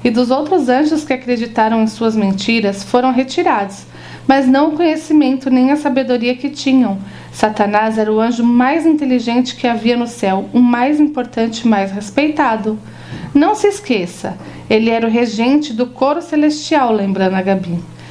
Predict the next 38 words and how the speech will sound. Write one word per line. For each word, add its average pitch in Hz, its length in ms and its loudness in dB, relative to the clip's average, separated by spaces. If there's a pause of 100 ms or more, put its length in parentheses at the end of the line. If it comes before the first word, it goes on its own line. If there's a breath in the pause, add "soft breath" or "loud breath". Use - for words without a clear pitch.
(240 loud breath)
Exatamente. 330 960 0 (480 loud breath)
Ele 226 200 0
sabe 240 340 0
da 226 140 2
maioria 220 520 2
das 294 240 -2
fraquezas 226 580 -2
da 220 100 0
raça 214 340 -2
humana, 214 500 0 (400 loud breath)
pois 294 240 2
foi 311 220 2
ele 269 300 0
quem 254 240 0
fez 233 320 -2
os 226 100 -10
primeiros 294 460 2
humanos 269 360 2
caírem 254 400 2
em 294 40 4
pecado, 226 720 -4 (420 loud breath)
muitos 370 400 2
anos 339 240 2
atrás. 240 540 -2 (280 loud breath)
Se - 220 -2
ele 269 200 2
sabe 196 420 0
o 214 60 -4
que 247 100 -4
fazer 233 400 0
para 220 200 -2
enganar 202 400 0
um 302 140 2
terço 247 380 -4
dos 214 240 -2
anjos 208 300 0
do 185 100 -8
céu, 208 440 -2